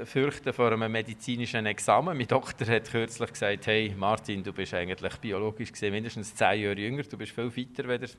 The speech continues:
die anderen, die ich habe.» Äh, man kann das gute Gewissen haben, dass wegen einem selber, wegen den eigenen Ernährungsgewohnheiten wirklich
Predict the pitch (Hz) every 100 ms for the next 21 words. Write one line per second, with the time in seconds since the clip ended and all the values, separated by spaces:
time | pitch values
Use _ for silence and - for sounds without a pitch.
0 | - 120 113 117 120 127 127 127 - -
1 | - - - - - - 131 131 135 123
2 | 131 - 135 131 - - 143 147 - 123
3 | 139 - 127 120 123 123 120 110 - 107
4 | 117 113 - 120 123 123 117 113 120 127
5 | 123 113 110 - 117 110 113 113 113 117
6 | 104 104 110 113 - - 110 110 104 104
7 | 107 110 98 117 -